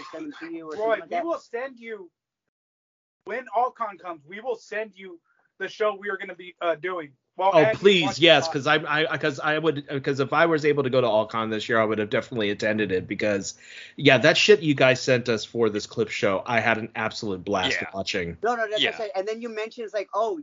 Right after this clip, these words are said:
Speaker 1: ninety-nine ce-, or I love how they put the timer of how they're gonna beat the villain.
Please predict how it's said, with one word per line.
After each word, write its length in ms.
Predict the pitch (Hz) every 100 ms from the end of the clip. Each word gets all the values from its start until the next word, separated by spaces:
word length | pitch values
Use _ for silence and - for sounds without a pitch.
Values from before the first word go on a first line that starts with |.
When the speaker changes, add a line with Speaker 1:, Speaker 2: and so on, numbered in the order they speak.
| 147
Speaker 1:
ninety-nine 420 | 175 196 208 202
ce-, 160 | - 190
or 280 | 180 180 - -
I 100 | 160
love 200 | 190 190
how 120 | 202
they 100 | 190
put 220 | - 202
the 80 | 170
timer 540 | - - 175 190 185 170 156
of 200 | 160 147 -
how 140 | 165 170
they're 140 | 180
gonna 560 | 175 175 165 156 143 135 127
beat 240 | 185 -
the 160 | 165 139
villain. 320 | 185 175 147